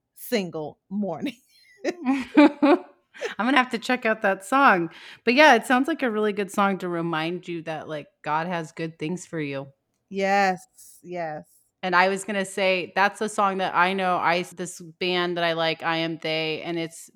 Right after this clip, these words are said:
Speaker 2: Faithful God, and it's just, when we're uncertain, we're doubtful, we're trying new things, we know we can do it, but there's that little doubt in us. It's like reminding, you know, for me, I have to be reminded of God's promises a lot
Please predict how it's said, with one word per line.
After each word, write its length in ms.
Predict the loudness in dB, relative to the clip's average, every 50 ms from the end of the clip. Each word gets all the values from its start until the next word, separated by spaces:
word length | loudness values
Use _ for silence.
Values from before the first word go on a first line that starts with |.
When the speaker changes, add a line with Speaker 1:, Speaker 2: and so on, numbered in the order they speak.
| _
Speaker 2:
Faithful 500 | _ -6 -6 -6 -8 -10 _ -4 -4 -4 -4
God, 460 | -4 -2 0 2 4 4 2 2 0
and 160 | -4 -6 -6
it's 200 | -8 -10 -12 -14
just, 320 | -14 -14 -14 -14 -18 _ _ -20 -20 -20 -20 -20 -20 -20 -20 _ _
when 320 | -8 -6 -6 -6 -6 -6 -6
we're 180 | -6 -6 -6
uncertain, 800 | -4 -4 -4 -4 -4 -4 -6 -6 -6 -6 -6 -4 -6 -6 -4 -4
we're 120 | -4 -6 -6
doubtful, 480 | -2 0 0 0 0 -2 -4 -4 -4
we're 140 | -4 -6 -8
trying 400 | -6 -4 -2 0 0 0 -2 -4
new 160 | -4 -4 -6
things, 840 | -8 -8 _ -6 -4 -4 -2 -2 -4 -4 -4 -6 -8 -10 -14 -16 -20 _ _ -20 -20 -20 _ _ _ _
we 180 | -8 -6 -4 -4
know 400 | -2 2 2 4 4 4 4 2
we 240 | 0 0 -4 -6 -8
can 280 | -8 -8 -8 -8 -6 -2
do 300 | 0 2 2 2 2 0
it, 280 | 0 -2 -2 -6 -8 _
but 140 | -14 -12 -8
there's 240 | -8 -8 -8 -6 -4
that 240 | -4 -4 -4 -4 -6
little 320 | -6 -6 -6 -8 -8 _
doubt 360 | _ 2 4 4 4 2 0 -4
in 120 | -6 -6
us. 280 | -6 -6 -8 -8 -10 -14
It's 200 | -14 -14 -10 -10
like 180 | -10 -10 -10 -10
reminding, 760 | -8 -8 -6 -6 -6 -6 -6 -6 -6 -6 -6 -6 -6 -8 -8 -8
you 140 | -8 -8
know, 280 | -6 -6 -6 -8 -10 -12 -14 -18 _
for 140 | -6 -4 -4
me, 200 | -2 -2 -2 0
I 100 | 0 0
have 180 | 0 0 -2 -4
to 60 | -8 -10
be 100 | -8 -6
reminded 460 | -6 -4 -4 -4 -4 -4 -6 -6 -8
of 120 | -12 -12 -6
God's 320 | -4 -4 -4 -6 -8 -16
promises 800 | _ _ -4 -4 -4 -4 -8 -10 -12 -16 -16 -14 -14 -16 -18 -20 _ -8
a 80 | -6
lot 320 | -2 0 0 0 0 -2